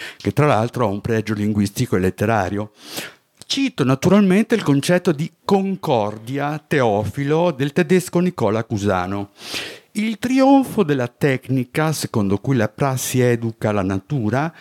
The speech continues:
è certo presente nell'enciclopedia degli illuministi. Invece per Rousseau le arti e le tecniche della civiltà rendono l'uomo schiavo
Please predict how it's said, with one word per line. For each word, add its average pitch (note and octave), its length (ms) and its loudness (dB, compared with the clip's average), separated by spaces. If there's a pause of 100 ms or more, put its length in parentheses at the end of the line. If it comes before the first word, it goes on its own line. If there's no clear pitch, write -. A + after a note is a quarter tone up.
(140)
è A#2+ 140 -2
certo - 380 -8
presente A3 580 0
nell'enciclopedia A2+ 960 0
degli A2 160 2
illuministi. G#2+ 800 2 (400)
Invece A#3+ 520 2
per E3+ 220 0
Rousseau A#2+ 760 0
le D3+ 200 2
arti C3 760 -2
e A#2+ 80 0
le C3 200 0
tecniche C3 640 -2
della A2+ 200 -2
civiltà C3 880 -4 (480)
rendono F#3 540 0
l'uomo D3+ 440 -2
schiavo F2 720 -4